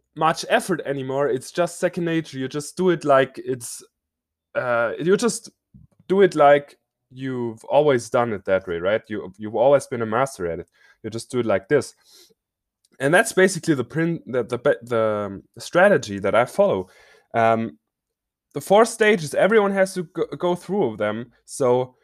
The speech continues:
no one can be an overnight success because everyone has to go through the four stages. And if you don't, don't put in the effort, you will never be on stage four, right?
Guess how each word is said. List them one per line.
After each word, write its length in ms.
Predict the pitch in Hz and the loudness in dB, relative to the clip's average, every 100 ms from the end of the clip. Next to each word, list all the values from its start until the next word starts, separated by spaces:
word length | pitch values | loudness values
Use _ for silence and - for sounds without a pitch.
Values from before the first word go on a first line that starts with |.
| _ _ - | _ _ -8
no 240 | 151 185 | 2 6
one 200 | 226 233 | 6 6
can 200 | 214 208 | 2 -2
be 200 | 165 170 | -2 -2
an 120 | 165 165 | -2 -2
overnight 440 | 175 160 120 120 | -4 -2 -4 -6
success 560 | 135 - 190 160 - - | -10 -6 -2 -2 -4 -20
because 380 | 120 117 127 117 | -18 -4 0 0
everyone 380 | - 160 180 156 | 0 0 0 0
has 180 | 147 139 | -4 -6
to 80 | 123 | -4
go 200 | 139 143 | 0 0
through 400 | - 110 107 - | -2 -8 -8 -8
the 80 | 120 | -8
four 240 | - 170 | 0 0
stages. 640 | 170 - 220 120 98 - - | 2 0 0 0 -4 -8 -10
And 440 | 104 95 95 92 _ _ - | -6 -4 -4 -8 _ _ -14
if 140 | 123 | -8
you 80 | 131 | -2
don't, 400 | 127 170 170 - | 2 2 2 0
don't 320 | 151 156 151 - | 0 0 -4 -12
put 160 | - 170 | -4 0
in 160 | 143 107 | 0 0
the 140 | 117 | 2
effort, 440 | 220 - 113 110 | 2 2 0 0
you 80 | 110 | -2
will 120 | 110 | 0
never 220 | 117 139 139 | 0 0 -2
be 180 | 113 | -2
on 100 | 113 | -6
stage 300 | 104 - 120 | -6 -6 -8
four, 220 | - 165 110 | -4 -2 0
right? 240 | 87 95 | 0 -2